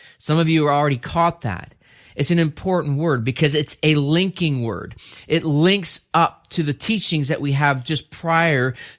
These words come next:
to him talking about proper thinking. And what he does is he links it back. Therefore, what he's hoping that people will get and we get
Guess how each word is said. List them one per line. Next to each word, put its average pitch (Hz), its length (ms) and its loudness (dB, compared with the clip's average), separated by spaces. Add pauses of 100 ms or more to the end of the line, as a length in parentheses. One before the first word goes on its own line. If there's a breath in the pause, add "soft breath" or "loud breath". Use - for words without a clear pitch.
to 170 260 2
him 151 320 0
talking 156 500 -2
about 123 420 -2 (200 loud breath)
proper 143 380 0
thinking. 117 720 -4 (440 loud breath)
And 151 180 0
what 196 140 4
he 180 100 4
does 214 420 2
is 127 220 0 (140 loud breath)
he 170 140 4
links 185 400 4
it 175 180 -2
back. 143 260 0
Therefore, 143 680 2 (220 loud breath)
what 151 200 0
he's 151 180 0
hoping 202 540 0
that 156 260 -2
people 190 320 -2
will 147 180 -2
get 143 580 0
and 127 220 -4
we 208 380 0
get 117 400 -2